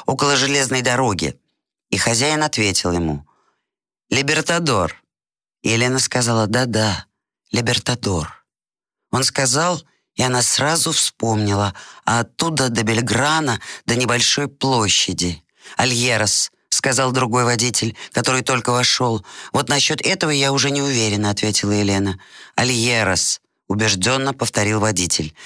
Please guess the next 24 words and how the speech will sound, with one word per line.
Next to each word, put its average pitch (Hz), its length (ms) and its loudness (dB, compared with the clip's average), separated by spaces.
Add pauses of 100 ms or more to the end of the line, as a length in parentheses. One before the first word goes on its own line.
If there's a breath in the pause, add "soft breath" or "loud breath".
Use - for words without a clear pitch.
(260 loud breath)
Но 127 140 2
она 131 180 2
не 131 100 0
помнила 101 480 0
название 92 600 0
улицы, 95 520 -2 (320 loud breath)
зато 110 320 0
помнила 139 540 -2
деревянную 104 720 0
дверь 107 400 -2 (300 loud breath)
и 127 100 -2
кованые 139 680 -2
бронзовые 113 640 2
украшения, 87 880 0 (380 loud breath)
и - 180 -2 (100)
Исабель, 95 760 0 (480)
и - 80 -2
немного 113 460 0
ее 113 240 0
мужа. 87 500 0 (1200)
«Отвезти - 500 0
вас?» — 226 180 2
спросили 117 480 0
они. 92 340 0